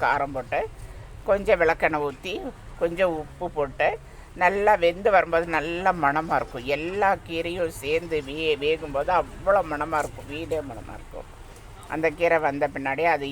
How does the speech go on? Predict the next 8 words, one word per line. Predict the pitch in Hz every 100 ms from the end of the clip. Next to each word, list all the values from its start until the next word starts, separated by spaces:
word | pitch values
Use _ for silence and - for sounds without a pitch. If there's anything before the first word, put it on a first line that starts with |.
| 139
இறக்கி, | 139 147 - 165 - - - - - -
கடைஞ்சு, | 156 175 170 147 165 - - - - - 160
ஆளுக்கு | 165 170 165
இவ்வளோ | 135 143 165 156
ஊத்தி | 147 170 -
சாப்பிடுவாங்க. | 139 135 139 131 127 - - - - - -
அப்படி | 175 190 196 190
தான் | 196